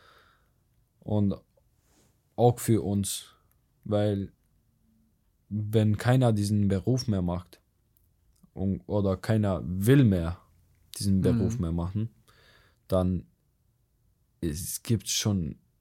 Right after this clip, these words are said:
Speaker 1: große Probleme, da viele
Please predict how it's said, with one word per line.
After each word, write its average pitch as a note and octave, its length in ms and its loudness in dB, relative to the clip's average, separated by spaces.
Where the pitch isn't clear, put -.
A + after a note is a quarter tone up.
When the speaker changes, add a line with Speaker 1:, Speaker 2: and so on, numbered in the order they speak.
Speaker 1:
große A2 420 0
Probleme, G2 600 0
da G2 440 2
viele B2 640 4